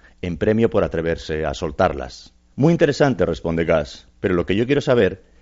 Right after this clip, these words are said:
es si porque un testigo haya creído reconocer mi coche en casa de una mujer desaparecida, se me puede imputar algo".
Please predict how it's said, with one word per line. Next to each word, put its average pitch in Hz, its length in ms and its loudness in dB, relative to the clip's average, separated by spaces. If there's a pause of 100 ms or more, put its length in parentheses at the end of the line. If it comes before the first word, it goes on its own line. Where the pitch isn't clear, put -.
(220)
es 123 140 0
si - 80 -2
porque 110 320 0
un 139 80 0
testigo 135 380 2
haya 104 160 2
creído 101 260 0
reconocer 92 440 -2
mi 92 100 -4
coche 110 260 -2
en 80 80 -4
casa 87 260 -2
de 78 60 -4
una 76 100 -6
mujer 80 300 -2
desaparecida, 80 800 -2
se - 160 -6
me 82 120 -4
puede 87 260 -2
imputar 80 400 -4
algo". 78 340 -2